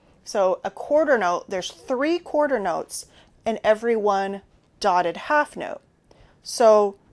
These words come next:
I will take that number seventy, multiply it by three, and that'll give me my number, my beats per minute for the quarter note. Well, seventy times three is two hundred and ten.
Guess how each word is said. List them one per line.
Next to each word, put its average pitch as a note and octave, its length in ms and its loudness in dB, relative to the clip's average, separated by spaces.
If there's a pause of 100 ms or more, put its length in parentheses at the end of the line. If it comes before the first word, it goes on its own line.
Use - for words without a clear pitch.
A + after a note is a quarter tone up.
(120)
I G3+ 140 2
will G3+ 200 -2
take B3+ 420 -4
that G3 260 -2
number A3 380 -2
seventy, G3+ 680 -6 (100)
multiply G#3+ 520 -4
it - 120 -6
by F#3 160 -2
three, F#3+ 560 -6 (300)
and G3+ 200 -4
that'll G#3 240 4
give G3+ 200 -6
me G3+ 160 -4
my F#3 180 -6
number, F#3 480 -4 (340)
my F#3 140 -6
beats G#3+ 320 -8
per - 180 -4
minute F#3+ 380 -4 (220)
for F#3 300 -2
the E3+ 100 -4
quarter G3+ 360 -2
note. A#2+ 200 -10 (400)
Well, G3 140 -4
seventy D4+ 400 -2
times A3+ 320 -8
three A#3 240 -2
is F#3 200 -6
two C4+ 220 -10
hundred A3+ 300 -4
and F3+ 160 -8
ten. - 340 -8